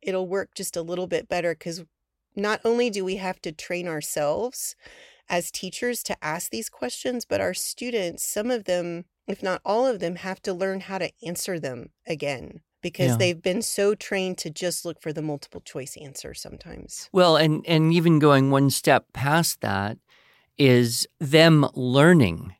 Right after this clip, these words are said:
Speaker 2: to ask the good questions. I,
Speaker 1: Oh, yeah.
Speaker 2: it reminds me of, uh, first time I was trying to teach through some classic literature with a group of teenagers. This is a very long time ago.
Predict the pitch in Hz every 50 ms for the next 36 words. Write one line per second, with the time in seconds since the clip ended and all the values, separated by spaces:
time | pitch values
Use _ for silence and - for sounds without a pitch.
0 | _ _ - - - - - 120 120 117 - - - 135 113 - 117 104 - -
1 | 147 139 - 104 95 92 107 123 123 127 - - - 143 - 139 - - 139 131
2 | 143 156 170 190 196 180 165 165 156 143 135 127 113 120 123 113 110 110 _ -
3 | - - - - - _ _ _ _ - - 220 233 - - - - 151 151 147
4 | 147 143 - - 127 127 127 127 120 - - 156 156 151 143 131 127 - - 139
5 | 131 - - - 139 131 127 120 - - 131 120 - 127 117 123 - - - -
6 | 117 113 107 113 110 - - 110 110 104 - - - 117 107 - 98 - - 110
7 | 95 90 85 82 - - - - - - 101 - 117 104 95 107 - 117 113 113
8 | 113 113 113 104 104 107 107 107 104 - - 95 92 95 95 92 95 95 98 101
9 | 110